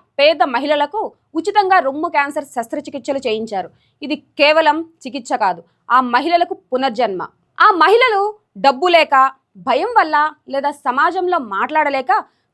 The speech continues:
చికిత్స చేయించుకోలేకపోతున్నారు. అలాంటి వాళ్ళను వెతికి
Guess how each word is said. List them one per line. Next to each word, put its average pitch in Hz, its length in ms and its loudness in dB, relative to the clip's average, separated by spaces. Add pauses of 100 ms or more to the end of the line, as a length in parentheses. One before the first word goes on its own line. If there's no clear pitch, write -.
(100)
చికిత్స 370 360 -2
చేయించుకోలేకపోతున్నారు. 240 1000 -2 (340)
అలాంటి 311 380 2
వాళ్ళను 262 420 0
వెతికి 311 500 -4